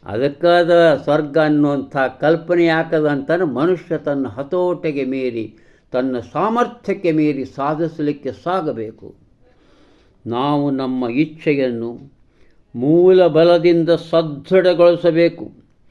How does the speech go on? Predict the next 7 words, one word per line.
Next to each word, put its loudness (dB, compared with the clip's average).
ಅದನ್ನು 2
ನಿಜವಾಗಿ 4
ಪಡೆಯಲು 2
ನಾವು 2
ಅನೇಕರು 4
ನಮಗೆ 2
ಇಚ್ಛಾಬಲ 2